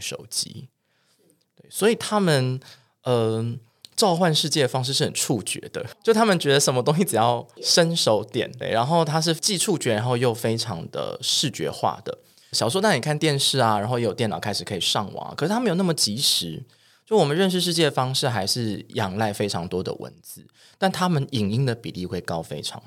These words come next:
多。对，那当然这件事情可能也反映在使用的这个社群媒体的类型不同。这样，就像，呃，抖音跟 Snapchat 在，呃，就是国高中生的使用的比例是比较高的。那，呃，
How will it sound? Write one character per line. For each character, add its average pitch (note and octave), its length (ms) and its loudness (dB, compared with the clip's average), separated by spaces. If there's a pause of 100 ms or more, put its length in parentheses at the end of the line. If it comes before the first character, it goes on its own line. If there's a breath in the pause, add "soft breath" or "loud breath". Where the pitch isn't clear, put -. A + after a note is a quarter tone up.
(100)
多。 - 240 -14 (840)
对， - 200 -20
那 B2+ 200 0 (200 loud breath)
当 F3+ 120 2
然 E3+ 220 4 (140)
这 E3+ 160 -4
件 E3 120 2
事 D#3+ 80 0
情 D3 120 2
可 C3 100 2
能 G#2 100 2
也 G#2 80 0
反 F#2 220 -4
映 G2+ 160 -2
在 G2+ 240 -2
使 E2+ 280 -4
用 G2 260 -2
的 E2+ 180 -6
这 F2+ 160 -4
个 E2 140 -8
社 G#2 180 -2
群 - 180 -10
媒 E2+ 280 -8
体 - 420 -12
的 - 160 -8
类 F#2+ 180 -4
型 - 220 -6
不 - 80 -16
同。 - 260 -10 (400 soft breath)
这 - 120 -20
样， - 160 -20
就 F#2+ 100 -18
像， F#2 320 -4 (300 loud breath)
呃， F2 500 -4
抖 G#2 220 2
音 A#2+ 180 -2
跟 A#2+ 160 0
Snapchat G#2 480 -4 (100)
在， E2+ 520 -6
呃， - 440 -14 (200)
就 F2 100 -20
是 F2 300 -6
国 G2 120 0
高 G#2 140 -2
中 G2 180 -6
生 F#2 380 -4
的 F2+ 160 -10
使 - 220 -4
用 F#2 180 -4
的 F2 60 -8
比 E2+ 160 -10
例 F2+ 100 -6
是 F#2+ 160 -2
比 - 120 -12
较 F2 180 -6
高 D2 300 -6
的。 - 140 -14 (440 loud breath)
那， A2 200 -2 (300 loud breath)
呃， E2+ 340 -6